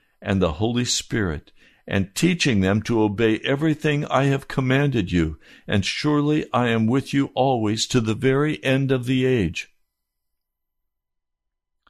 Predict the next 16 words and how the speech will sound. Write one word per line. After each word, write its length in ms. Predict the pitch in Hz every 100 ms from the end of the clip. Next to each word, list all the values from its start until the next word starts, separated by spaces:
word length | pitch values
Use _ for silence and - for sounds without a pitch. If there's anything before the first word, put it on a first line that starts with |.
| _ _
It's 120 | -
called 220 | - - 98
the 80 |
Gospel 540 | 90 101 107 - - -
Commission. 600 | - 113 107 - 82 76 _ _ _ _ _ _ _ -
It's 180 | 110 -
for 160 | 110 -
every 280 | 120 143 135
person 520 | - 117 - 92 92
who 140 | 110
claims 500 | - - 123 135 131
the 120 | 123
name 300 | 110 113 120
of 140 | 101 95
Jesus 440 | 117 110 - -
Christ 640 | - 107 - 101 - -